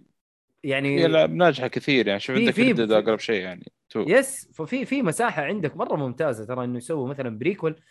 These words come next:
Speaker 1: يقدروا يسووا والله سبين أوف عادي، عندك مساحة مرة كبيرة في الموضوع هذا. ها، أنا أشوف إنه يعني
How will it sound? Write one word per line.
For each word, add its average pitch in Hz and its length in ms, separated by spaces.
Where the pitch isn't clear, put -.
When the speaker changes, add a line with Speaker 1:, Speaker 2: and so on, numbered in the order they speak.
Speaker 1:
يقدروا 131 280
يسووا 135 320
والله 139 160
سبين 247 340
أوف 247 320
عادي، 131 640
عندك 147 420
مساحة 151 360
مرة 190 280
كبيرة 151 400
في 113 60
الموضوع 123 520
هذا. 104 120
ها، 226 200
أنا 226 120
أشوف 185 320
إنه 143 480
يعني 131 560